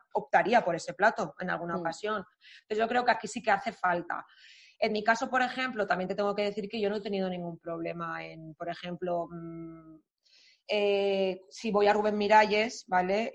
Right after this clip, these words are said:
Speaker 1: Yo, eh, ellos saben y, y él me prepara siempre un plato, eh, eh, sin ningún tipo de, de, de origen animal en el plato. Eh, pero claro, ya tienes que llamar con antelación para que lo sepan.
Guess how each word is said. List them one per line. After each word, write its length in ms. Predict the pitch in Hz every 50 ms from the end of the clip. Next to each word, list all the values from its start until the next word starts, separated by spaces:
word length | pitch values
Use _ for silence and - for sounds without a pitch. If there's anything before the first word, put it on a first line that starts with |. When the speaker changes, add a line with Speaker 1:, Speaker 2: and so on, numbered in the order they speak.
| -
Speaker 1:
Yo, 180 | 185 165 190 180
eh, 140 | 180 180 - - 180 185 185 180 180
ellos 240 | 190 185 185 180 185
saben 360 | - 208 208 208 220 233 226
y, 100 | 208 190 185
y 320 | - 196 185 180 175 175
él 120 | 175 175 175
me 100 | 196 196
prepara 400 | 196 196 190 190 190 185 185 180
siempre 340 | - - 190 190 190 190 185
un 120 | 175 175
plato, 680 | - 180 175 170 165 - 170 170 170 165 160 - - _ _ - -
eh, 520 | 175 - - - - - - - - 175
eh, 40 | 175
sin 600 | - - - - - 175 - - - 175 175 175
ningún 280 | 175 175 170 165 170 165
tipo 260 | 160 175 - - 175
de, 520 | 170 170 165 165 165 165 165 160 156 - _
de, 360 | _ 170 175 175 170 170 165 165 165 - -
de 180 | 175 175 175
origen 320 | 175 175 175 170 - 180 170
animal 460 | 170 170 160 165 190 220 220 190 - -
en 140 | 196 190 180
el 100 | 175 175
plato. 460 | - 214 220 220 220 196 175 151 - _ _ - - - - - - - -
Eh, 760 | 196 208 202 196 196 196 196 190 190 190 185 185 180 180 180
pero 140 | 190 185 185
claro, 180 | 180 190 185 185
ya 100 | 175 160
tienes 240 | - 180 180 175 -
que 80 | 208 196
llamar 560 | 208 214 220 233 233 240 233 233 240 233 233 -
con 120 | - 190 185
antelación 680 | 180 180 190 190 202 208 202 - 226 220 214 214 202
para 160 | 196 185 175
que 100 | - 185
lo 120 | 185 196 202
sepan. 680 | - - 226 208 208 208 - 220 214 220 220 220 220